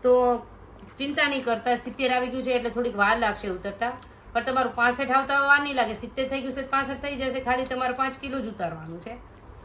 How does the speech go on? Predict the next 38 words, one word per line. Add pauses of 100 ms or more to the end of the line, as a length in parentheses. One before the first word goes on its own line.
(160)
તો
એની
ચિંતા
નહીં
કરશો
તમે,
ઉતરી
જશે.
અને
બોડી
તો
તમારું
વીક
છે
જ
ને,
જરૂર
નથી.
તો
તમે
એ
ચિંતા
નહીં
કરતા,
કન્ટિન્યુ
ડાયટ
પર
રહેજો, (180)
આવી
જશે. (1900)
હેતલબેન
ત્રણ
મહિનાથી
ડાયટ
કરું
છું, (960)
એક
મહિનામાં